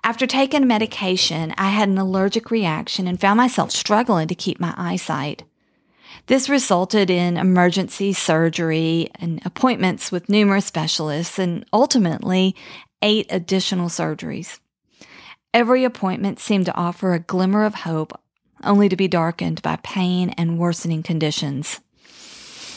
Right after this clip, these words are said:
All the thoughts and concerns would roll through my mind. How was I gonna continue to serve if I couldn't see?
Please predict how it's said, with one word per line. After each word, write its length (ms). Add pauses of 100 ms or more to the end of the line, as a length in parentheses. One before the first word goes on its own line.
(440)
All 280
the 120
thoughts 380
and 120
concerns 560
would 140
roll 200
through 160
my 80
mind. 460 (1500)
How 160
was 140
I 40
gonna 200
continue 580
to 100
serve 420
if 120
I 60
couldn't 260
see? 580